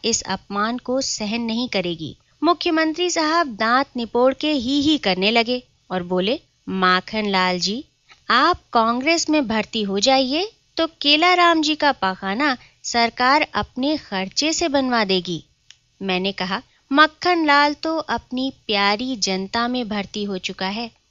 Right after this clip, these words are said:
पर यदि आप आज्ञा दें तो मैं कांग्रेस के टिकट पर भी चुनाव लड़ने को तैयार हूँ।"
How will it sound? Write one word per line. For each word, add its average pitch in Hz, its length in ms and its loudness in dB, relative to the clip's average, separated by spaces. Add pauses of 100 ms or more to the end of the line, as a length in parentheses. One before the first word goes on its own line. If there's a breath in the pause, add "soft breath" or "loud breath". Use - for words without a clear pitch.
पर - 160 6
यदि 269 380 2
आप 330 320 2
आज्ञा 196 400 2
दें 262 300 0 (280)
तो 349 260 2
मैं 277 260 2 (100)
कांग्रेस 208 460 0
के 240 140 -4
टिकट 202 320 -4 (100)
पर 196 140 0
भी 240 200 -4
चुनाव 302 420 0
लड़ने 262 300 0
को 254 120 -4
तैयार 185 440 0
हूँ।" 185 180 -6